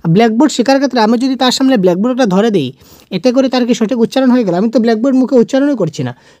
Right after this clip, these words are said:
শুধু তাকে ব্ল্যাকবোর্ডটা দেখাচ্ছি যে এটা, এই দেখো, তাহলে তার কি উচ্চারণ, ব্ল্যাকবোর্ড উচ্চারণটা কি হয়ে গেল? না, উচ্চারণটা হলো না, তিনটা ক্যান্সেল। তো তিনটা অপশন এলিমিনেট করলে after all, after, অপ-,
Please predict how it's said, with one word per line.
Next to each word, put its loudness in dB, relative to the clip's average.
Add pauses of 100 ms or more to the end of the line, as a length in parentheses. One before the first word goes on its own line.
শুধু 0
তাকে 0
ব্ল্যাকবোর্ডটা 0
দেখাচ্ছি -2
যে -2
এটা, -4 (260)
এই -10
দেখো, -10 (1160)
তাহলে 0
তার 2
কি -2 (100)
উচ্চারণ, 2
ব্ল্যাকবোর্ড 0
উচ্চারণটা 0
কি 0
হয়ে 4
গেল? -2 (120)
না, -10 (120)
উচ্চারণটা -4
হলো 0
না, -14 (840)
তিনটা -4
ক্যান্সেল। -8 (420)
তো -16 (100)
তিনটা 4
অপশন -2
এলিমিনেট 0
করলে -2 (140)
after -14
all, -4 (120)
after, -14 (360)
অপ-, -12